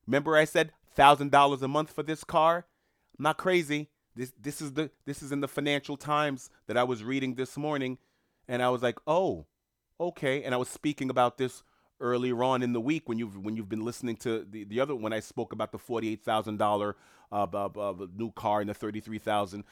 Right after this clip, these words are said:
and now, you know, and I had to update my car note information 'cause it's seven hundred dollars a month. So subprime, people whose credit took a hit,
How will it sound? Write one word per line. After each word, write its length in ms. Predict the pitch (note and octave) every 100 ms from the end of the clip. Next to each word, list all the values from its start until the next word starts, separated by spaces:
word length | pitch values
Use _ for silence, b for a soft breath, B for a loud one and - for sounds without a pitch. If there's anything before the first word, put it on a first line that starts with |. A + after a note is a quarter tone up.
| b
and 180 | G2+ G2+
now, 240 | G#2+ G#2 E2
you 140 | G#2+
know, 220 | G2+ G#2
and 120 | G2+
I 60 | G2+
had 140 | A2
to 80 | F2+ -
update 320 | A2+ A2 A2+
my 140 | G2+
car 300 | G2+ - C#3
note 180 | C3 G2+
information 480 | G#2 - G#2 G2 G2+
'cause 140 | G2
it's 140 | G2+ -
seven 280 | - A2 G#2+
hundred 260 | A2 G2
dollars 300 | G2+ G2+ F#2
a 40 | A2
month. 180 | C3
So 180 | - G#2+ b b b b
subprime, 1300 | - - D#3+ E3 D#3+ B2+ - - D#3 C#3+ C#3 C3+ C3 B2+ -
people 340 | F#3 - D3
whose 140 | A#2+
credit 440 | - - D#3 C#3+ -
took 180 | D3+ C#3
a 40 |
hit, 280 | B2+ C#3+